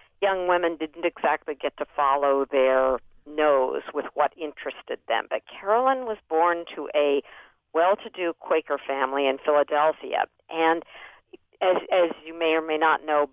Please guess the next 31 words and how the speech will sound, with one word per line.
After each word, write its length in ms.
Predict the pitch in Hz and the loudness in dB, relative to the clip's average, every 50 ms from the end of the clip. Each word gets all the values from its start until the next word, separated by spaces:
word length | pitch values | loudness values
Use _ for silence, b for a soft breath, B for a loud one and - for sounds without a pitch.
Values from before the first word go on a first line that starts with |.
| - - - | -6 -18 -8
Quakers 460 | - - 233 240 - - 269 262 233 - - | -4 -2 -2 -2 0 0 -2 -2 -2 -4 -6
were 340 | - 147 151 147 143 139 135 - - b b b b b b _ _ _ - - | -4 0 2 2 2 2 0 -2 -6 b b b b b b _ _ _ -6 -2
very 280 | 160 170 185 196 214 226 | 2 4 4 4 2 2
politically 540 | - - 208 202 208 190 - - 202 180 160 139 | 0 0 0 0 2 0 0 0 0 2 4 4
active 360 | 135 147 - _ - 180 160 - | 2 0 -2 _ -10 -10 -6 -4
for 80 | - 160 | -4 -4
the 60 | 151 | -2
most 260 | 156 151 156 156 - - - | -2 -2 -2 -2 -4 -6 -14
part, 380 | - - - 143 147 156 - - B B B B B | -8 -4 0 2 2 2 0 -2 B B B B B
and 80 | 190 196 | -4 -2
they 80 | 196 | 0
were 160 | 196 208 - - _ _ _ _ | 2 2 0 0 _ _ _ _
also 400 | - 226 262 277 269 - - 208 185 - | -2 0 0 0 -2 -6 -12 -12 -10 -10
just 140 | 202 196 - - - | -10 -10 -10 -12 -8
more 220 | 175 170 165 - - _ _ - | -2 0 0 0 -2 _ _ -2
open 500 | 165 170 175 - _ - 151 135 131 - - | 0 0 -2 -4 _ -2 -2 -2 -2 -6 -10
to 80 | 147 143 | -8 -2
the 140 | 147 139 | 2 2
idea 640 | 147 143 139 135 - - 143 147 147 143 139 131 - - - | 4 4 2 0 -2 -4 -2 2 2 4 4 2 2 0 0
of, 420 | 147 143 139 139 139 135 135 131 - - - - - | 0 2 2 2 2 0 -2 -4 -8 -14 -8 -4 -4
of 60 | 156 - - - | -4 -4 -6 -6
education 720 | 160 165 - - - - - - 156 147 - - 151 147 - - | -6 -6 -6 -8 -16 -10 -6 -4 -2 -2 -2 -4 -6 -8 -8 -6
for 120 | 147 131 | -6 -6
girls 420 | - 151 139 135 131 131 131 127 - | -4 -2 0 2 2 4 2 2 2
and 200 | 139 147 143 143 | 0 0 0 2
that 160 | 143 139 - - - | 0 0 0 -2 -4
sort 100 | 147 147 | -4 -4
of 100 | - - | -4 -4
thing. 140 | 143 143 143 - | -6 -6 -4 -2
So, 120 | - 170 - B B B B B B B | -2 -2 -4 B B B B B B B
so 80 | 262 | -10